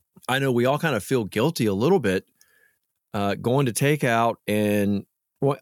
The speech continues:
almost any product you get, honestly, is kind of wrapped in all this unnecessary plastic. And, you know, I'm, I'm always telling people if I'm getting takeout, "I don't need the utensils. I don't need any of that stuff. Just try to leave it. You know, I don't need to add more plastic." But, um,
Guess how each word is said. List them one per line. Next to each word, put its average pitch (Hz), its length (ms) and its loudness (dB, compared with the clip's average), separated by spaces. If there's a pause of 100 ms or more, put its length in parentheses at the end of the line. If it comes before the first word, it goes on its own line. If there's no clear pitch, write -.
almost 185 440 0
any 143 240 0
product 87 400 -4
you 92 100 -4
get, 87 260 -2
honestly, 90 420 -2
is 87 140 -4
kind 101 180 -4
of 90 160 -4
wrapped 98 380 0
in 95 80 -2
all 90 140 0
this 87 200 -4
unnecessary 98 720 -2
plastic. 131 640 -2
And, 92 240 -2 (580)
you 110 60 -6
know, 104 80 -2
I'm, 117 400 -2
I'm 123 160 -2
always 123 300 0
telling 107 280 -4
people 101 360 -2
if 90 100 -6
I'm 101 140 -2
getting 98 240 -2
takeout, 95 500 -2
"I 117 80 -2
don't 117 160 -2
need 120 180 -2
the 113 60 -4
utensils. 113 480 -4
I 104 80 -2
don't 98 100 -2
need 117 160 -2
any 120 120 -2
of 113 80 -2
that 107 120 -2
stuff. 104 400 -2
Just - 200 -8
try 104 100 -2
to 95 80 -4
leave 107 300 -2
it. 110 240 -2
You 107 100 -6
know, 95 140 -4
I 92 160 -4
don't 101 180 -8
need 107 180 -4
to 90 60 -4
add 98 180 -4
more 92 120 -4
plastic." 113 480 -4
But, 95 180 -6 (720)
um, 101 480 -2